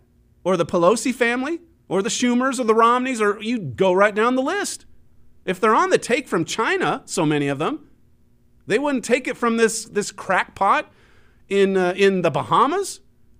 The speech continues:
stealing money from all these investors, destroying lives. And then we're waiting around for weeks.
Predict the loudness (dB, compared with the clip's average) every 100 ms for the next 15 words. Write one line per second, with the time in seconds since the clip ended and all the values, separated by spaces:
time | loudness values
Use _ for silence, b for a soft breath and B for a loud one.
0 | _ _ _ -10 -8 -4 -2 0 0 0
1 | 2 4 4 2 2 2 2 0 0 2
2 | 0 0 -6 -8 -10 -20 _ -8 -6 -4
3 | 0 2 2 2 2 4 2 -2 -8 -18
4 | _ _ _ _ _ _ _ _ _ _
5 | _ -6 -2 2 2 2 2 2 2 2
6 | 2 0 -4 -2 0 0 0 -8 -10